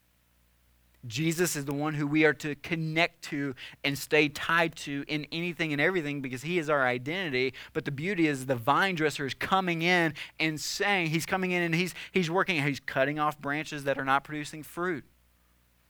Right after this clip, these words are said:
He's cutting off areas in my heart and in my soul that are not producing fruit, that are not producing love, joy, peace, patience, kindness, goodness, gentleness, fa-, faith, self-control, faithfulness, all those things.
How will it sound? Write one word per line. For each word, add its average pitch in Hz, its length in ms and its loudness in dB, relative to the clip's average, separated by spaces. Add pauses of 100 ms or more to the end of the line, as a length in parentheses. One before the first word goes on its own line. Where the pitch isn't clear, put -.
(120)
He's 156 180 -4
cutting 156 360 -2
off 151 280 2
areas 156 440 0
in 143 60 -6
my 135 140 2
heart 143 300 2
and - 60 -8
in 143 60 -4
my 131 100 2
soul 156 300 0
that 147 140 6
are 135 100 2
not 147 240 0
producing 156 520 -6 (180)
fruit, 170 500 0
that 135 100 -2
are 135 80 -2
not 147 220 4
producing 156 480 -6
love, 147 240 4
joy, 151 260 -4
peace, 156 280 -8
patience, 147 340 -4
kindness, 147 340 -6
goodness, 143 300 -6
gentleness, 143 480 -6
fa-, - 140 -12
faith, 143 300 -4 (760)
self-control, 147 560 -8
faithfulness, 131 500 -8
all 131 160 0
those 135 200 -4
things. - 220 -20